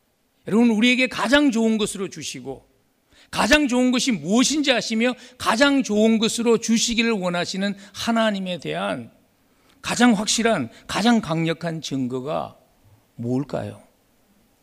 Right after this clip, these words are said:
이 질문을 삶으로 답한 한 분의 얘기를 잠시 여러분들에게 소개하려고 그래요. 제가 직접 만난 분은 아니고요.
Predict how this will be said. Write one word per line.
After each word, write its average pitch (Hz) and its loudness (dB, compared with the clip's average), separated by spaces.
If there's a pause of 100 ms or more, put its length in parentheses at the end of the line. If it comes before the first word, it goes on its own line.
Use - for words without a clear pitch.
(1600)
이 202 6
질문을 180 4 (380)
삶으로 170 4
답한 139 2
한 165 -2
분의 160 -4
얘기를 127 -8 (380)
잠시 123 -10
여러분들에게 127 -8
소개하려고 120 -8
그래요. 107 -20 (1800)
제가 165 2
직접 - 0
만난 160 4
분은 165 -2
아니고요. 120 -4